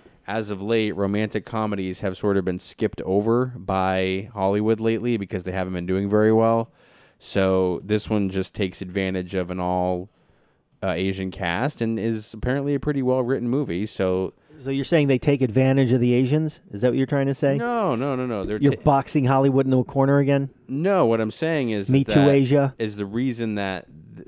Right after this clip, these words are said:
Speaker 1: this movie, I mean, what they're saying is partially doing well is because it's the first all-Asian movie in, like, fifteen years.
Speaker 2: Oh, yeah. I can see
Speaker 1: So
Speaker 2: that.
Speaker 1: that's a big thing, and apparently it's well-written. So, um,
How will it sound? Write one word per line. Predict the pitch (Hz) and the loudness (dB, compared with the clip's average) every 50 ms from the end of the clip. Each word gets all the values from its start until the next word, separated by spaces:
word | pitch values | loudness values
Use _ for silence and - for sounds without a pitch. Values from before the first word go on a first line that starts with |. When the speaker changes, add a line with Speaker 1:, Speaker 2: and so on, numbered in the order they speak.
| - | -16
Speaker 1:
this | 113 104 107 101 - - | -10 -6 -6 -6 -6 -6
movie, | 107 104 107 101 95 98 95 95 95 92 - - | -8 -6 -6 -6 -6 -6 -6 -6 -8 -8 -10 -12
I | - | -10
mean, | 101 98 95 95 92 87 | -8 -6 -6 -6 -6 -6
what | 98 95 | -6 -6
they're | - 95 95 | -6 -6 -8
saying | - - - 165 165 135 113 98 | -6 -6 -4 -2 -2 -2 -2 -4
is | 95 92 | -6 -6
partially | - - 120 139 151 - - 110 92 90 85 - - 92 98 | -4 -4 -4 -4 -4 -4 -6 -6 -6 -6 -6 -10 -14 -12 -6
doing | 98 95 92 92 90 90 | -4 -4 -4 -2 -4 -4
well | 87 85 87 92 | -4 -2 -2 -2
is | 98 95 | -4 -6
because | 95 95 87 107 95 90 | -6 -10 -10 -8 -8 -6
it's | 92 85 - - | -8 -10 -8 -8
the | 90 87 | -10 -8
first | - - 104 110 104 - | -4 -2 -2 -2 -2 -4
all-Asian | - - 101 104 98 98 101 98 98 92 90 | -4 -2 -2 -2 0 -2 -4 -4 -6 -6 -6
movie | 92 101 104 98 95 90 | -6 -6 -6 -6 -6 -6
in, | 87 87 87 | -6 -6 -8
like, | 87 87 82 - | -8 -10 -10 -12
fifteen | - - - 117 107 - _ 104 98 95 90 87 87 | -18 -10 -8 -8 -8 -6 _ -8 -8 -8 -8 -8 -8
years. | 95 101 92 65 55 60 - - - _ - 147 | -8 -8 -8 -8 -10 -12 -16 -18 -20 _ -6 -2
Speaker 2:
Oh, | 185 208 | 0 2
yeah. | 131 160 190 113 95 - _ _ _ _ - | 2 2 0 -2 -4 -10 _ _ _ _ -12
I | 123 - | -12 -12
can | - | -12
see | - - - | -8 -4 -2
Speaker 1:
So | 92 90 87 87 87 | 0 0 0 0 0
Speaker 2:
that. | 85 | -2
Speaker 1:
that's | 95 98 95 - | -2 -2 -4 -4
a | - 98 | -8 -8
big | 87 87 76 80 | -6 -6 -6 -6
thing, | - - 80 76 78 85 104 107 | -8 -10 -10 -8 -8 -6 -6 -4
and | 101 101 | -4 -4
apparently | 104 101 104 117 123 127 127 131 | -4 -4 -4 -4 -4 -2 -2 -4
it's | 127 120 - - | -4 -4 -4 -2
well-written. | 135 127 120 135 131 - 82 82 76 | -2 0 0 0 -2 -4 -6 -10 -16
So, | - - 82 78 76 80 - - _ _ _ _ _ _ _ _ _ _ | -12 -10 -8 -8 -8 -8 -10 -14 _ _ _ _ _ _ _ _ _ _
um, | - 95 92 90 90 87 87 85 85 82 80 - | -6 -4 -2 -2 -2 -4 -4 -6 -8 -10 -12 -14